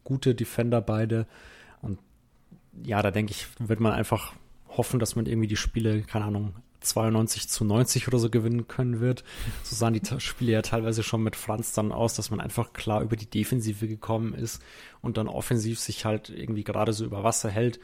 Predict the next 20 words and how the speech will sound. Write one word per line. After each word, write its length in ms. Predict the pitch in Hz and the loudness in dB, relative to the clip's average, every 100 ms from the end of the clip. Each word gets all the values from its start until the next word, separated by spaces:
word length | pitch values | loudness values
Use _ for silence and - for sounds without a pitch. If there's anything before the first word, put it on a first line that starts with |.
| - - - - _ | -20 -20 -20 -20 _
Ähm, 320 | - 98 98 | -4 0 0
ist, 200 | 131 - | 0 2
denke 220 | 110 104 101 | 2 2 0
ich, 140 | - | 0
auch 160 | - 107 | 0 0
in 80 | |
der 120 | 101 95 | 2 2
Phase 380 | - 107 113 | 4 4 4
der 120 | 104 98 | 0 0
Saison 560 | 98 95 101 98 95 - - | -2 0 2 2 0 -4 -8
dann 140 | - - | -6 -2
eben 220 | - - | -2 -2
okay, 360 | - - 107 98 | -4 0 2 2
wenn 100 | 98 | 0
man 260 | 98 95 | 0 0
auf 120 | - | -4
seine 240 | - 104 101 | 0 2 2
beiden 280 | 104 101 107 | 2 0 2
besten 280 | 101 - | 0 0
Spieler 520 | 95 - 117 110 107 | -4 -2 2 4 4